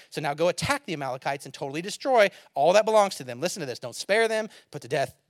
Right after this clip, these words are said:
women, men, children, infants, cattle, sheep, camels, donkeys, like, just wipe this whole thing out. There's a whole story there. We won't get into it right now.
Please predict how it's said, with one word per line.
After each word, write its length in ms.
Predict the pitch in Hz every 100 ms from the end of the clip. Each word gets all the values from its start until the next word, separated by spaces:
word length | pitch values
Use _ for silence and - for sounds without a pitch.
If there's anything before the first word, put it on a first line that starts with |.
| _ -
women, 280 | 196 214
men, 340 | 196 202 202 196
children, 600 | - 208 196 196 190 190
infants, 340 | 185 185 190
cattle, 240 | 185 185 180
sheep, 260 | 202 190
camels, 260 | 175 180 156
donkeys, 340 | 180 180 160
like, 120 | 147
just 120 | - 120
wipe 280 | 147 160
this 160 | 151 -
whole 120 | 135
thing 180 | 123 117
out. 200 | 104 - _ _ _ _ _ _ _
There's 120 | 131
a 40 | 123
whole 140 | 156
story 260 | - 139 131
there. 160 | 131
We 60 | 120
won't 160 | 123 117
get 100 | 113
into 180 | 107
it 60 | 120
right 160 | 117 117
now. 200 | 110